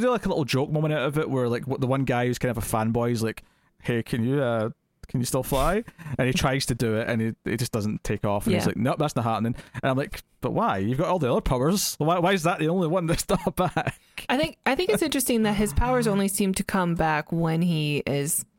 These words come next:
Speaker 2: going to save Trinity. When it,
Speaker 1: Mm.
Speaker 2: whenever, like, 'cause even when he's, like, stor-, sort of training with Morpheus, like, "Okay, we're gonna put you in a very familiar situation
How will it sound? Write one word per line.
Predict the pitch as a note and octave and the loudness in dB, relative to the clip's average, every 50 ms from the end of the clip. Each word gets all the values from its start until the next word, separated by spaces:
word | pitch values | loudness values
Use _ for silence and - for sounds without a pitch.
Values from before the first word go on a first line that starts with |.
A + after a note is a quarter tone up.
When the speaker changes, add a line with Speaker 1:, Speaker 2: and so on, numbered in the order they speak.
| _ _ _ _ _ _ - F3+ | _ _ _ _ _ _ -4 0
Speaker 2:
going | F3+ F3 E3 D#3 D#3+ | 0 2 2 2 0
to | - D#3 | 0 -2
save | - - D3 C3+ A2+ - | -2 0 -2 -2 -2 -4
Trinity. | - - C3+ G#2+ - - - E2 F2+ F#3+ - | -4 -6 -4 -4 -4 -4 -4 -4 -4 -4 -2
When | - F3+ G3 | 0 0 2
it, | G3+ - | 2 0
Speaker 1:
Mm. | - - A#3 A3 G#3 F#3 F3 | 0 0 0 0 -2 0 0
Speaker 2:
whenever, | G3+ G3+ A3+ A#3+ B3 B3 A#3+ | 2 2 2 2 2 2 2
like, | A3+ G#3 G#3 - - - | 2 0 -2 -6 -8 0
'cause | - G#3 G3+ G#3+ | 0 0 0 2
even | - A#3 A#3+ B3+ A#3+ | 0 0 0 2 2
when | A#3+ A3+ | 2 2
he's, | A3 G3 F#3 F3+ G3 - - - | 2 2 2 0 0 -2 -2 -2
like, | D#3 D3+ - - | -2 -2 -2 -4
stor-, | - - - - - F#3 F3+ E3+ E3 - _ - | -4 -4 -4 -2 0 0 0 0 -2 -4 _ -6
sort | - - G3+ F3 | -4 -2 0 -2
of | D#3+ - - | -2 -4 -4
training | - - G3 F#3+ F#3+ F#3+ F#3+ F#3 F#3 F#3 F#3+ F#3 F#3+ _ _ _ _ _ _ _ _ - | -2 0 0 2 2 2 2 2 2 2 2 2 0 _ _ _ _ _ _ _ _ -2
with | F3 E3+ E3 D#3+ F#3 - - | 0 2 2 2 0 0 0
Morpheus, | F#3 F#3 F#3 F#3 F#3 - G3 F3+ E3+ E3+ F#3 F#3 - - - _ _ _ _ _ _ - | 2 2 2 2 2 2 2 2 2 2 2 0 -2 -4 -6 _ _ _ _ _ _ -2
like, | - E3+ E3 - | -2 -2 -2 -2
"Okay, | - - F3+ E3+ | -2 0 0 2
we're | E3 F3 | 2 2
gonna | F3 F#3 F3 | 2 2 2
put | - G3+ G3 | 0 0 0
you | G3 F#3 | 2 0
in | F3+ | 2
a | F3 | 2
very | F3+ F3 F3 | 2 2 0
familiar | F3 - F#3+ F#3 F#3 F#3 F#3 F3 F3 | 0 2 2 2 2 2 2 0 0
situation | F3+ - F#3 F3+ - E3+ E3 D#3+ D#3+ F3+ - F3 E3 D#3+ F3 | 0 0 -2 0 0 0 2 2 0 0 0 0 0 0 -2